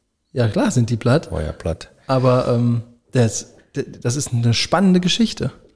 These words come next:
Speaker 2: Ich weiß.
Speaker 1: Ultra spannend.
Speaker 2: Ja, ja.
Speaker 1: Ich hab letztens, als ich in der Stadt war, da war ich mit einem, äh, Kollegen aus der Schweiz in der Stadt und hab da ein Bier getrunken, nachmittags, ähm, weil wir in Ruhe mal was <laughs> besprechen mussten.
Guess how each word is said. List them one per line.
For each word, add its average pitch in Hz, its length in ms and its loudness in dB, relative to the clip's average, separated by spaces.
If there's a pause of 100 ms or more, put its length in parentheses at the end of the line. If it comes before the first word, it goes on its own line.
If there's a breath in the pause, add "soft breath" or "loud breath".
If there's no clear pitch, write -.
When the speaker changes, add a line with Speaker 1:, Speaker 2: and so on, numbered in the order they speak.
Speaker 2:
Ich 113 140 0
weiß. 139 400 2
Speaker 1:
Ultra 226 320 4
spannend. 113 380 -2
Speaker 2:
Ja, 143 60 4
ja. 127 240 2 (480 loud breath)
Speaker 1:
Ich 120 120 0
hab 170 140 2
letztens, 185 380 2
als 135 180 2
ich 143 80 0
in 143 80 2
der 127 80 4
Stadt 233 260 -2
war, 143 360 0
da 127 120 0
war 135 80 2
ich 143 120 -2
mit 147 100 2
einem, 135 180 2
äh, 123 220 0
Kollegen 151 420 2
aus 131 140 -2
der 127 120 -4
Schweiz 139 420 -2 (600 loud breath)
in 147 140 2
der 147 80 2
Stadt 147 300 0
und 131 120 0
hab - 140 2
da - 80 0
ein 123 80 2
Bier 143 140 2
getrunken, 135 500 0 (420)
nachmittags, 127 560 0 (420)
ähm, 120 280 0
weil 117 160 2
wir 127 120 2
in 123 100 0
Ruhe 135 220 4
mal 131 180 4
was 135 120 2
<laughs> - 0 -
besprechen 117 500 2
mussten. 117 380 0